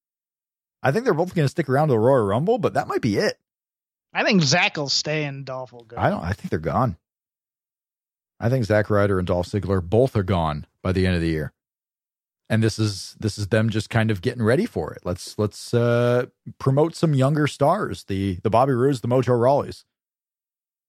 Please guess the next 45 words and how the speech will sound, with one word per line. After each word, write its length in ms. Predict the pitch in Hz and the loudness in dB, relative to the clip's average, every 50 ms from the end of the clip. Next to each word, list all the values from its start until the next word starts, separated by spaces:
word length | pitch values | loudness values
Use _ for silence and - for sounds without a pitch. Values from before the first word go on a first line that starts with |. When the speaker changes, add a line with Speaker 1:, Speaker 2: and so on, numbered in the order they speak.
| _ - | _ -2
Speaker 1:
Not 200 | - 135 135 127 | 2 2 2 2
younger 340 | 127 123 123 123 110 113 113 | 2 0 2 2 0 -2 -2
in 160 | 110 107 101 | -2 -2 -2
age, 400 | 90 104 117 117 92 87 82 - | 0 0 0 0 -2 -6 -10 -10
but 120 | - 101 104 | -10 -6 -2
younger 280 | 110 110 117 104 101 95 | 0 0 0 0 -2 -2
to 120 | - - | -2 -2
the 80 | 95 92 | -4 -4
W 280 | 87 95 104 98 98 90 | -2 -2 -2 -2 -2 -4
W 260 | 90 90 92 87 90 | -2 -2 -2 -2 -2
E 280 | 92 90 87 82 82 87 - | -2 -2 -2 -4 -6 -8 -10
time 320 | - 98 92 98 104 98 | -6 -4 -2 -2 -2 -4
frame. 320 | 92 - - - - - _ _ _ _ _ _ _ _ - - | -6 -8 -12 -14 -16 -18 _ _ _ _ _ _ _ _ -6 -4
Let's 100 | 120 - | -4 0
promote 260 | - 160 160 170 175 | 2 2 2 2 2
some 100 | - 185 | 2 2
Speaker 2:
Yeah. 80 | 156 131 | 2 2
Speaker 1:
younger 140 | 127 143 156 | 2 2 0
stars. 360 | - - 110 95 95 107 107 | 0 0 0 0 2 0 -2
Let's 140 | 127 113 - | -4 -6 -2
get 140 | - 120 98 | -2 0 0
their, 100 | 117 110 | 0 -2
a 260 | - - - 107 113 | -2 -4 -4 -2 -2
last 380 | 110 104 95 98 113 123 - - | 0 0 0 0 0 -2 -2 -4
run 200 | 113 113 113 117 | -2 -2 0 0
out 80 | 117 123 | 0 0
of 100 | 135 110 | 0 0
Dolph 300 | 98 87 82 92 98 - | 0 -2 0 -2 -2 -4
and 80 | 104 | -8
a 100 | 82 82 | -8 -4
last 300 | 85 87 95 104 - - | -4 -2 -2 -4 -4 -6
run 160 | 98 95 95 | -4 -4 -2
out 100 | 104 104 | -2 0
of 80 | 117 110 | -2 -2
Zack 360 | 101 92 85 85 85 90 - _ _ _ _ _ _ _ _ _ _ _ - | -2 -2 -6 -6 -8 -10 -12 _ _ _ _ _ _ _ _ _ _ _ -10
and 100 | - 85 | -6 -2
be 60 | 90 110 | -2 0
done 240 | 90 117 131 170 180 | 0 2 0 2 0
with 140 | 123 - | 0 -2
it. 140 | - 85 85 _ | -4 -8 -10 _
<sighs> 40 | _ _ _ _ _ _ _ _ _ _ _ _ _ _ _ _ _ _ _ _ _ _ _ _ _ _ _ _ _ _ - 233 | _ _ _ _ _ _ _ _ _ _ _ _ _ _ _ _ _ _ _ _ _ _ _ _ _ _ _ _ _ _ 0 4
Oh, 760 | 262 254 233 208 185 151 135 123 113 107 101 95 90 85 | 4 6 6 6 6 6 6 6 4 4 2 2 2 0
I 540 | 82 175 165 - 131 - - 73 71 - 113 | 0 -2 -4 -6 -6 -8 -10 -8 -2 0 0
don't 100 | 151 180 | 2 4
know. 200 | 190 208 - - | 2 2 2 0